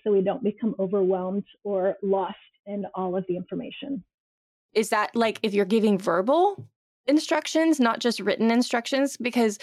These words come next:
Speaker 2: I think a lot of people think that dyslexia is only about the written word, but you're, are you saying that dyslexia is about both verbal and written word?
Speaker 1: You know, it is about written word,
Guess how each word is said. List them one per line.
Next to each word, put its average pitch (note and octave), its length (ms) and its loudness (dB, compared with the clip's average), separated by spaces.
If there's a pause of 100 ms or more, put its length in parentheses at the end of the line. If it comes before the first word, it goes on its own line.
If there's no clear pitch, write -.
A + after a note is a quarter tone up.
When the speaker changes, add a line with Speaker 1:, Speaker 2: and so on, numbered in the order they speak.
(200)
Speaker 2:
I A3 60 -4
think A#3 160 0
a A#3+ 60 4
lot G#3+ 200 2
of A3+ 80 -6
people A3 260 0
think G#3 260 0
that G3+ 160 -2
dyslexia G3+ 600 0
is F#3+ 200 -2
only G#3 320 4
about G3 300 0
the G3 100 2
written G3 320 0
word, A3 560 0
but G#3 120 0
you're, G#3 100 0
are G3+ 100 2
you G#3 140 0
saying A3 320 0
that F#3+ 240 0 (260)
dyslexia A3 540 2
is G3+ 120 2
about G3 420 0
both G3+ 440 0 (140)
verbal G#3 680 2
and G#3 500 2 (320)
written C4 320 0
word? C4+ 340 0 (1300)
Speaker 1:
You C#4 100 0
know, C#4 260 4
it A#3+ 320 2
is A#3+ 280 6 (200)
about A#3 320 0
written B3 260 4
word, B3+ 300 2